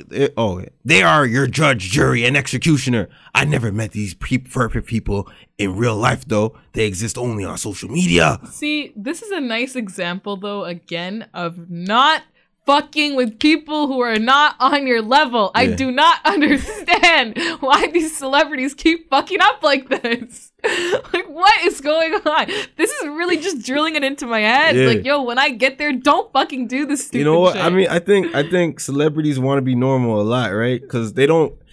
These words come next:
Speaker 1: I think when you're a celebrity, a lot of the times, it's like you don't realize how impactful you are to some people's lives, or what you do can really be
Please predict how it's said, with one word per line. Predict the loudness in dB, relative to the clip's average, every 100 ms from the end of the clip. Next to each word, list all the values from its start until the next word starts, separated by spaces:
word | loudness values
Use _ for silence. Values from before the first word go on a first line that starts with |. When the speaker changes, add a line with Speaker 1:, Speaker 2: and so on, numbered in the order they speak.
| _ -4
Speaker 1:
I | 2
think | 4
when | 4 2
you're |
a | 0
celebrity, | 0 0 2 0 -4 -8 _ _ -4
a |
lot | 0 2
of | 0
the |
times, | 0 -2 0 -2 -4 -14 _ _ _ _ _ _ -6
it's | -2 0
like | 0 0
you | 0
don't | 2 2
realize | 4 4 4 2 0 -2 -6
how | -6 0 2 2
impactful | 0 -4 -2 -4 -4 -4
you | -2 0
are | 0 -2
to | -4
some | -6 -6
people's | -6 -6 -6 -4
lives, | -4 -4 -4
or | -4 -4
what | -2 -4
you | -4
do | -4 0 0 0 -4 -10
can | -8 -4
really | -2 0 0 -2
be | -2 -2 -2 -6